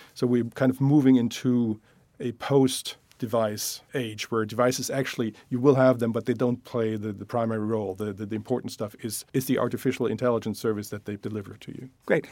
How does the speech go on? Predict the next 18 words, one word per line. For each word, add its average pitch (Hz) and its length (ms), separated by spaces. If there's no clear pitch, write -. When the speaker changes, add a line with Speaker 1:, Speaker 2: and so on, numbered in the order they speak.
Speaker 2:
Ludwig, 190 280
thank 156 180
you 170 60
very 170 140
much. 135 280
What 269 100
do 269 60
you 214 220
think 170 220
about 147 240
Google's 160 380
deep - 280
dive 135 340
into 135 220
the 135 80
world 127 300
of 117 120
hardware? 135 540